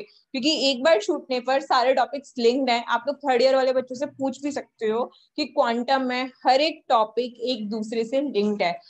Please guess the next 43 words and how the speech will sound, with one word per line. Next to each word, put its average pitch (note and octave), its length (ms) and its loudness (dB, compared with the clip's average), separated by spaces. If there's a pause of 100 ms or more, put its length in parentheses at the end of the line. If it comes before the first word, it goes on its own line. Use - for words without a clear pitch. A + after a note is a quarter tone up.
(120)
अगर C4 180 4
आपको C4+ 220 4
एक C4+ 300 2
topic D4+ 320 -2
नहीं C#4+ 240 0
आएगा A3 380 0
तो - 160 -8
आप B3 80 2
दूसरे C4 280 -4
topic - 300 -6
को C4 160 -2
कभी A3 280 -2
समझ G#3 320 -4
ही A#3+ 80 -4
नहीं A#3 140 -2
सकते। - 300 -10
आप A3+ 100 -2
सोचना A#3+ 320 -2
ही B3+ 60 -4
मत B3+ 140 -8
कि C4+ 80 -2
आप C4+ 80 -2
समझ A3 340 -12
पाओगे D#3 400 -4
उस - 160 -20
topic - 260 -14
को, - 140 -20
क्योंकि - 500 -8
सारे C#4 480 2
topic A#3+ 500 -2
quantum A#3+ 460 -4
के C4+ 100 -8
अंदर A3 280 -2
एक B3 200 -4
दूसरे G#3 220 -8
से C#4 220 -8
linked G3+ 260 -6
होते D3 200 -14
हैं। E3+ 80 -16 (220)
ठीक D4+ 160 -4
है, A#4+ 60 2 (1120)
जैसे C4+ 220 2
कि C4 340 -4